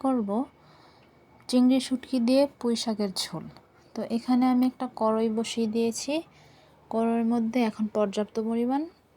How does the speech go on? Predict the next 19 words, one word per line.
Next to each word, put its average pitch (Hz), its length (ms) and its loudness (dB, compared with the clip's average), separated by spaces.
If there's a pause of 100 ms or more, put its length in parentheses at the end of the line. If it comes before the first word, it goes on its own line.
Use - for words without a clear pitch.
(100)
তেল 214 160 -2 (100)
দিয়ে 185 220 -4
দিয়েছি। 170 360 -8 (1000)
তো 196 100 -6 (960)
এখন 247 240 -2 (600)
তেলটা 226 300 -2 (140)
গরম 220 200 4 (100)
হয়ে 240 240 2
আসা 226 240 -6
পর্যন্ত 254 320 0 (120)
অপেক্ষা 214 360 -4 (120)
করব। 220 220 0 (360)
আমি 208 220 -6
তেলটাকে 226 380 -4 (160)
ঘুরিয়ে 220 320 -2
ঘুরিয়ে 233 320 2
দিচ্ছি - 240 -8 (120)
যাতে 208 280 -2
করে 202 220 -4